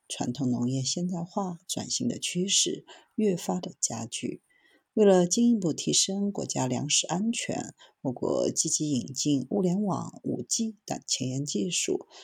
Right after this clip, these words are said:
推动农业数字化、智能化发展，智慧农业风潮席卷而来。在此过程当中，无人机作为重要的新型农业装备之一，受到广泛青睐，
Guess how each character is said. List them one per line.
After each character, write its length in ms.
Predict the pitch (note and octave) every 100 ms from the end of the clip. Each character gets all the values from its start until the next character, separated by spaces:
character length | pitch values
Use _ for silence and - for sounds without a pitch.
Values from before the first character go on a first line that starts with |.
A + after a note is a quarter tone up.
| - _
推 140 | -
动 340 | D3+ D#3 C#3 C#3
农 220 | B2+ B2+
业 160 | E3+ D#3+
数 220 | - F3
字 160 | F3+
化、 400 | E3+ F#3+ E3+ D3+ -
智 160 | A3
能 160 | G3 C3
化 160 | -
发 260 | A#2+ D3+ E3+
展， 300 | - - - - - - _
智 160 | C4+
慧 160 | B3+ A#3
农 180 | G3+ G3+
业 140 | G3+
风 240 | F3+ A#3+ A#3+
潮 400 | - - - D#3+
席 360 | - - B2 B2
卷 240 | - -
而 100 | A#2
来。 120 | - - - _ _ _ _ _ _ -
在 80 |
此 140 | C4 A3+
过 140 | A#3
程 180 | A#3 A3
当 180 | A#3 A3+
中， 460 | B3+ B3 B3+ A#3+ -
无 80 | C#3
人 160 | C3 C#3+
机 320 | D3 F3 F#3
作 180 | - E3+
为 120 | E3
重 240 | A#3+ B3
要 160 | G3+ D#3+
的 240 | C3 -
新 240 | B2 E3 D#3+
型 180 | D#3
农 180 | C3+ C3
业 140 | D#3+ D3
装 240 | - G3+
备 160 | G#3 F#3
之 220 | - G#3+
一， 280 | A3+ B3 C4 - - -
受 180 | -
到 140 | D3 C3
广 260 | C3 - -
泛 200 | D3 C#3+
青 240 | - G3
睐， 300 | A3+ A3 D#3